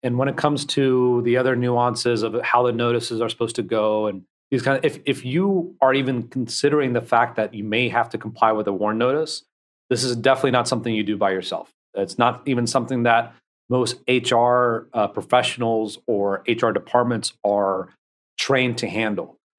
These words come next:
Um, these are sometimes once in a lifetime events that, uh, a trained attorney or experienced attorney in this particular area is really, really necessary. I know we say that in general, but in, in this case in particular, um, one of the other,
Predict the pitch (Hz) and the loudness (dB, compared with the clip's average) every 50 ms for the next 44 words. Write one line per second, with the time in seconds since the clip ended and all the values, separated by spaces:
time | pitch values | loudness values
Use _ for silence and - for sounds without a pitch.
0 | _ _ - 98 95 95 90 90 123 123 117 123 120 117 113 110 104 101 98 - | _ _ -6 -4 -4 -4 -2 0 0 0 2 2 2 2 2 0 0 -2 0 0
1 | 123 120 120 120 113 113 104 90 101 113 120 131 123 - 127 123 117 110 110 117 | 0 0 2 0 0 0 0 -2 -2 0 0 0 0 0 -2 -2 2 2 2 2
2 | 113 113 - - 120 110 104 98 90 120 127 165 180 175 175 - - - 117 107 | 2 0 -2 -2 -2 -2 -2 -2 -2 0 0 0 0 -2 -4 -6 -4 0 2 2
3 | 104 101 101 - - - - - 113 101 98 98 98 98 95 95 90 90 87 85 | 2 2 0 -2 -4 -8 -6 -2 0 0 2 2 2 2 0 0 -2 -4 -6 -10
4 | _ _ _ _ 107 101 95 95 95 92 92 - - - 117 113 117 110 107 - | _ _ _ _ -2 -2 0 -2 -2 -4 -4 -6 -4 -2 0 0 0 0 -2 -2
5 | - - 127 120 117 107 98 95 - - - 120 117 117 - 110 - 117 113 110 | -2 0 0 0 0 0 -2 -2 -4 -2 -2 -2 -2 -2 -4 -4 -2 -2 -2 0
6 | 107 104 98 - - - 107 - 104 98 110 104 107 107 107 104 104 101 - 101 | -2 -2 -4 -6 -6 -10 -6 -4 -4 -2 -2 0 0 0 0 -2 -4 -4 -4 -4
7 | 98 98 95 92 87 - - _ _ _ _ _ _ _ _ _ _ - 95 104 | -2 -2 -2 -4 -6 -10 -10 _ _ _ _ _ _ _ _ _ _ -10 -4 -2
8 | 113 120 120 117 113 104 98 101 98 95 87 90 85 - - - - - - 82 | 0 2 2 2 0 0 0 -2 -2 -2 -2 -4 -4 -6 -6 -8 -10 -10 -8 -8
9 | - - - - _ _ _ _ - 135 135 147 139 131 135 - 135 117 120 104 | -12 -12 -16 -20 _ _ _ _ -2 0 2 2 2 0 2 0 2 2 2 0
10 | 101 98 101 117 113 110 113 110 104 95 87 87 - - _ _ _ _ 113 98 | 0 0 0 0 0 2 0 0 -2 -2 -2 -4 -6 -6 _ _ _ _ -10 -8
11 | 95 - _ 202 202 - 101 - - - 101 95 - 90 87 90 85 110 107 90 | -8 -8 _ -4 -4 -2 -4 -4 -4 -4 -4 -4 -4 -8 -8 -10 -6 -6 -8 -8
12 | - - 92 90 - _ _ _ _ _ _ _ _ _ _ - 101 95 92 92 | -8 -14 -18 -18 -20 _ _ _ _ _ _ _ _ _ _ -2 0 2 2 2
13 | 92 90 87 87 87 - _ _ _ _ _ _ 123 147 170 175 165 156 160 160 | 0 0 -2 -4 -6 -12 _ _ _ _ _ _ 2 2 4 4 4 4 4 2
14 | 147 143 | 0 -2